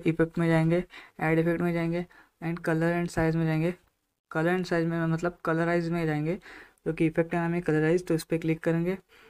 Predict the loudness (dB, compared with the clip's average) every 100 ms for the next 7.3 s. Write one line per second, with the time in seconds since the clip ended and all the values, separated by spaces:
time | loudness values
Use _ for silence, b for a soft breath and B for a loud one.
0 | b b _ _ -14 -4 -2 0 0 0
1 | -2 -4 -2 -2 0 0 2 2 2 2
2 | 0 0 0 -2 -2 -2 -2 B B B
3 | B 0 0 -2 -12 _ _ _ _ _
4 | 0 2 4 4 4 4 6 6 6 6
5 | 6 6 6 8 6 6 2 4 2 4
6 | 4 6 4 2 2 2 4 4 4 4
7 | 4 4 0